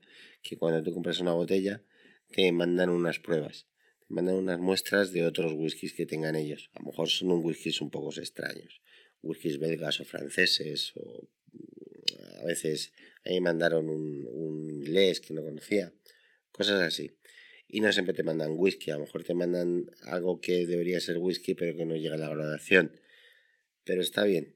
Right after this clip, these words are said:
para probar esas cosas, y el envío es rápido y tiene muchas referencias muy interesantes estos de,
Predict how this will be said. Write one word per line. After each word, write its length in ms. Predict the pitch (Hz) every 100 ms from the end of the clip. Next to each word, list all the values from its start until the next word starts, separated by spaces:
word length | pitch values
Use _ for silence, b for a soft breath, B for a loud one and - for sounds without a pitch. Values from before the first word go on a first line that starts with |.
| _
para 220 | 87 80
probar 260 | 82 85 87
esas 220 | 87 85
cosas, 460 | - 90 95 95 -
y 640 | 80 82 78 78 76 76 - -
el 120 | 76
envío 260 | 82 92 117
es 60 | 117
rápido 280 | 107 120
y 60 | 107
tiene 240 | - 107
muchas 340 | 110 110 - 101
referencias 500 | 95 90 87 82 82
muy 140 | 80
interesantes 760 | 76 80 78 - 78 76 76 80
estos 360 | 73 85 78
de, 240 | 78 76